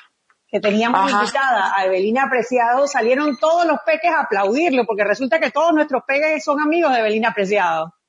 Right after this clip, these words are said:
Speaker 2: Ah, mira, no, no, no lo he visto, es que no he leído nada hoy, de verdad que he estado
Speaker 1: Sí,
Speaker 2: fuera
Speaker 1: sí,
Speaker 2: de
Speaker 1: bueno, todos ellos te mandan muchos saludos, ahí está Lucas Castrellón, Alfredo Berguido, Dalia Pichel, eh, todos ellos, eh, muy contentos de tener hoy a Evelina en el programa.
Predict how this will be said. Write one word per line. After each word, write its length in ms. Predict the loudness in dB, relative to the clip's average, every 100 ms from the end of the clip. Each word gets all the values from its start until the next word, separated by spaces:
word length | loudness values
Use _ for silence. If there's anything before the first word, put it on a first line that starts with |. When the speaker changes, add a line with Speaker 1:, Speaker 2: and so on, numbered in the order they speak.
| _
Speaker 2:
Ah, 240 | -2 0 0
mira, 360 | -2 -2 -2
no, 180 | 0 0
no, 240 | 0 -2 0
no 160 | -2
lo 140 | 0 0
he 80 |
visto, 320 | -2 -6 -6 -8
es 100 | -4
que 120 | -4
no 120 | -2
he 60 | -2
leído 420 | -2 -4 -4 -4
nada 360 | 0 2 2
hoy, 160 | 2 0
de 120 | -2
verdad 280 | -2 -2 -4
que 100 | -4
he 80 | -2
estado 200 | 0 0
Speaker 1:
Sí, 100 | 0
Speaker 2:
fuera 240 | 2 0
Speaker 1:
sí, 40 | 0
Speaker 2:
de 40 |
Speaker 1:
bueno, 220 | 0 0
todos 260 | 0 2 2
ellos 220 | 2 0
te 100 | 0
mandan 260 | 0 0 0
muchos 280 | 0 0 0
saludos, 460 | 0 2 2 2
ahí 80 | 0
está 240 | 0 0 0
Lucas 320 | -2 -4 -4
Castrellón, 720 | -4 -4 -4 0 2 2 2
Alfredo 400 | 0 0 0 2
Berguido, 840 | 0 0 0 2 2 2 2 0 -4 _ _ _
Dalia 460 | -2 0 2 0 0
Pichel, 880 | -6 -4 0 2 2 2 0 -2 -6 _
eh, 200 | -2 -2
todos 360 | 0 0 2 2
ellos, 540 | 2 2 0 -2 -4
eh, 180 | -2 0
muy 160 | 2 2
contentos 460 | 2 2 0 2
de 80 | 0
tener 280 | 0 0 2
hoy 160 | 2 2
a 180 | 2 2
Evelina 540 | 2 2 2 0 -2
en 140 | -2 -2
el 140 | -2
programa. 580 | 0 0 2 0 -4